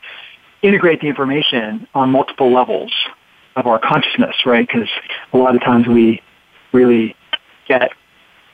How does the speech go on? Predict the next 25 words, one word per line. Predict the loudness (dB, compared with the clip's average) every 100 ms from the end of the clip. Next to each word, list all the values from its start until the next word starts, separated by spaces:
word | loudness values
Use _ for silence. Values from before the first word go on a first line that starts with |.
| _ _
um, | 0 2 4 2 0 -8 -20 -10 -10 -10 -16 -20 _ _ _ _ _ _ 0
preoccupied | 0 0 0 2 2
with | 2
understanding, | 2 2 0 0 2 2 2 2
like, | 0 0
intellectually | 0 2 2 0 0 0 0 -4 -8 -18 _ _ _ _ _ _ _ _ _ 0
what, | 0 2
like, | 0 2
what | 2 2
happened, | 2 0 -2
but | -2 0
we | 2
don't | 2 2
really | 4 4 2 -2 -14 _ _ -4
take | -2 0
it | 2
in | 2 2
on | 0 0
those | 0
other | 0 2
levels, | 2 2 0 -2 -4
and | -2
that's | -2 -2 -8 _ -2
really | 0 0
crucial. | -4 -4 -2 -2 -4